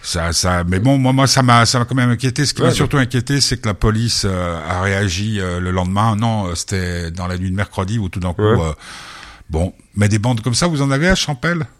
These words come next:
Speaker 2: Euh, oui, des prétendus, enfin.
Speaker 1: C'est-à-dire, ils font
Speaker 2: Bien.
Speaker 1: semblant d'être méchants.
Speaker 2: Ouais, mais non, parce que c'est des, des grandes racailles, et leur mère travaille chez, euh,
Speaker 1: Chez
Speaker 2: chez
Speaker 1: Hermès.
Speaker 2: chez Hermès, quoi.
Speaker 1: Bon, il faut citer plusieurs marques, paraît-il,
Speaker 2: Voilà,
Speaker 1: donc,
Speaker 2: ils sont
Speaker 1: euh,
Speaker 2: Gucci,
Speaker 1: chez Hermès,
Speaker 2: voilà.
Speaker 1: chez Gucci
Speaker 2: Non, mais c'est,
Speaker 1: et
Speaker 2: c'est vraiment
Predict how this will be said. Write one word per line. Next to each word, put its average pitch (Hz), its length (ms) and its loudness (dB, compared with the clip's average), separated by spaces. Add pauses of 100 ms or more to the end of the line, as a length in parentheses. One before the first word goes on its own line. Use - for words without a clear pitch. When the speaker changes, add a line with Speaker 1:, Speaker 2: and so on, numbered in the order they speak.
(160)
Speaker 2:
Euh, 110 680 8
oui, 104 200 0
des 107 100 2
prétendus, 107 580 -2
enfin. 95 240 -4 (240)
Speaker 1:
C'est-à-dire, 101 260 4
ils 107 60 4
font 113 100 -2
Speaker 2:
Bien. 107 100 0
Speaker 1:
semblant 110 260 2
d'être 107 240 -2
méchants. 113 360 0 (240)
Speaker 2:
Ouais, 104 280 6
mais 90 120 2
non, 92 160 -2
parce 90 160 -10
que 95 60 -4
c'est 90 120 0 (140)
des, - 60 -8
des 90 100 -2
grandes 95 240 0
racailles, 95 440 2
et 87 120 -2
leur 85 160 -2
mère 87 180 -2
travaille 87 320 0
chez, 85 320 -4
euh, 82 140 -4 (360)
Speaker 1:
Chez - 180 -10
Speaker 2:
chez 87 80 -4
Speaker 1:
Hermès. 90 440 0
Speaker 2:
chez - 200 -6
Hermès, 98 280 -2
quoi. 85 140 -10 (680)
Speaker 1:
Bon, 90 120 -2
il 85 60 0
faut - 140 -2
citer 95 320 -2
plusieurs 92 280 -2
marques, 104 240 -2
paraît-il, 85 360 0
Speaker 2:
Voilà, 87 120 0
Speaker 1:
donc, 90 120 0
Speaker 2:
ils - 40 -6
sont 90 100 -2
Speaker 1:
euh, 82 100 0
Speaker 2:
Gucci, 90 160 -2
Speaker 1:
chez 95 120 0
Hermès, 92 540 0
Speaker 2:
voilà. 92 160 -2
Speaker 1:
chez 85 80 -2
Gucci 87 240 -4
Speaker 2:
Non, 98 140 6
mais 98 80 4
c'est, 90 140 -2
Speaker 1:
et - 20 -2
Speaker 2:
c'est 85 200 2
vraiment 87 320 0